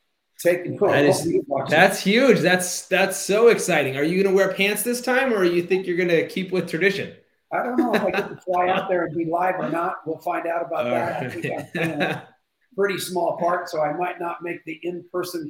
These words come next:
Speaker 1: cut, but man, I am, like, the luckiest guy in the world and just can't believe it. <coughs>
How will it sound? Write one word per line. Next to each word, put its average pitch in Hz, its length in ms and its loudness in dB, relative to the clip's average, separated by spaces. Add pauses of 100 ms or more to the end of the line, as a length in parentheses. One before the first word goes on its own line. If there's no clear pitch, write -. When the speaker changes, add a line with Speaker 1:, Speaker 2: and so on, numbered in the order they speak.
Speaker 1:
cut, 185 140 -6 (140)
but 147 200 -2 (100)
man, 165 460 -6 (540)
I 160 140 -6
am, 151 200 -6
like, 147 220 -6
the 143 80 -4
luckiest 139 480 -6
guy 123 160 -6
in 120 100 -8
the 123 60 -8
world 123 380 -8
and - 120 -14 (240)
just 147 180 -14
can't 143 220 -10
believe - 260 -12
it. - 160 -6 (540)
<coughs> - 480 -2